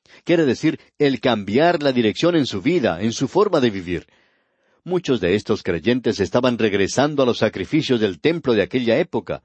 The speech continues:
y el escritor a los hebreos les está advirtiendo del peligro de esto. Antes de que Cristo viniera, cada sacrificio era un cuadro de Él, señalando hacia su venida. Pero después que Cristo vino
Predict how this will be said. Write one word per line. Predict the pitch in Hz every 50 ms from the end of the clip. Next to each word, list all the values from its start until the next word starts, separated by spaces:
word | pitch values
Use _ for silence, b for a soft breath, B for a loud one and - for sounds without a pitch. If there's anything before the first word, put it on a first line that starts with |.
| b b b b b b b
y | 113 127
el | 143 156
escritor | 143 - - 143 131 - 190 185
a | 170
los | 156 - -
hebreos | 123 101 107 143 160 165 143 135
les | 127 117 -
está | 107 95 - 151
advirtiendo | 156 139 117 113 98 85 - 139 160 165 151 151 139
del | 131 120
peligro | - - 98 113 175 247 262 226 175
de | 127 107 90
esto. | 82 - - - 69 - _ _ _ _ _ _ _ _ _ _ _ _ _ _ _ _ _
Antes | - 107 117 120 - 127 117
de | 107 110
que | - 107 98
Cristo | - 135 135 - - 117
viniera, | 98 98 92 101 117 139 160 170 b b b b b _
cada | - 101 101 107 117 127 240
sacrificio | - 131 117 - 117 117 101 - 135 165 165 - 127 123
era | 123 120
un | 110 101
cuadro | 92 - 110 120 143 156 143 131 120
de | 110 113 147
Él, | 180 156 110 b b b
señalando | b - 139 127 117 104 95 104 143 170 175 156 156
hacia | 127 120 - 131 110
su | - 120
venida. | 107 95 92 107 170 202 120 85 - - _ _ _ _ _ _ _ _ _ _ _
Pero | - 113 107 101 90
después | 85 76 - - _ - 147 226 240 -
que | - 180 147
Cristo | - 143 139 123 - - 98
vino | 82 98 156 151 120 95 90 85